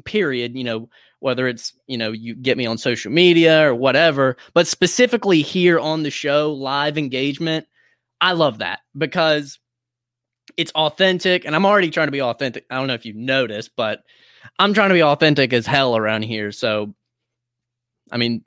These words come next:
I got Star, I got a Star Wars hoodie on. I got a Star, I mean, what you see is what you get with me. It just, that's just how I roll. Um, but I love comments because I'm trying to really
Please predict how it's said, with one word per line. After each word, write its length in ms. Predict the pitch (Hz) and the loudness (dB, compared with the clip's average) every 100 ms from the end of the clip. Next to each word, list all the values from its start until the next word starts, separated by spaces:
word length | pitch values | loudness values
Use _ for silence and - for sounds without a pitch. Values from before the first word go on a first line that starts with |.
| - | -2
I 40 | |
got 140 | 151 117 | -2 -2
Star, 400 | - 160 151 156 | 0 4 4 4
I 60 | 202 | 2
got 80 | 214 | 2
a 40 | |
Star 300 | - 233 214 | 2 6 6
Wars 200 | 202 170 | 4 0
hoodie 280 | 208 226 214 | 0 2 2
on. 160 | 208 | 0
I 40 | 196 | 0
got 140 | 165 | 0
a 40 | 147 | -2
Star, 320 | - 185 180 | -2 0 0
I 80 | 185 | -4
mean, 180 | 185 - _ _ - | -8 -10 _ _ 0
what 220 | 247 302 | 2 2
you 80 | 285 | -2
see 240 | - 254 | -2 -2
is 120 | 240 202 | 0 0
what 180 | 220 | -2
you 80 | 202 | -2
get 260 | 156 185 185 | 0 0 0
with 140 | 196 | -4
me. 400 | 208 202 202 196 | -6 -4 -4 -8
It 220 | - 151 147 | -10 -12 -12
just, 240 | 151 - _ | -14 -16 _
that's 200 | 151 160 | -8 -8
just 100 | 151 | -6
how 140 | 156 147 | -4 -2
I 120 | 135 | -2
roll. 420 | 147 170 196 196 _ _ _ _ | -2 0 0 -4 _ _ _ _
Um, 480 | 151 147 147 143 139 _ _ _ _ _ _ - 139 | 0 2 2 0 -6 _ _ _ _ _ _ -18 -2
but 160 | 196 | 0
I 140 | 190 202 | 2 0
love 340 | 190 220 190 | 2 2 0
comments 500 | 180 175 180 185 170 | -4 -2 -2 -4 -6
because 300 | 156 170 151 | -6 -4 -4
I'm 140 | 160 156 | -8 -10
trying 340 | - 190 196 | -4 -2 0
to 80 | 175 | -2
really 640 | 143 160 175 180 175 165 | -2 0 2 2 0 -6